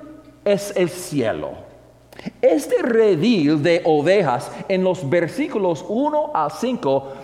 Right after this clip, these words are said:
no es el cielo, y sabemos que no es el cielo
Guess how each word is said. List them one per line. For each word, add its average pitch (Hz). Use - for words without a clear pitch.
no 202
es -
el 175
cielo, 170
y 220
sabemos 220
que 190
no 175
es 233
el 196
cielo 190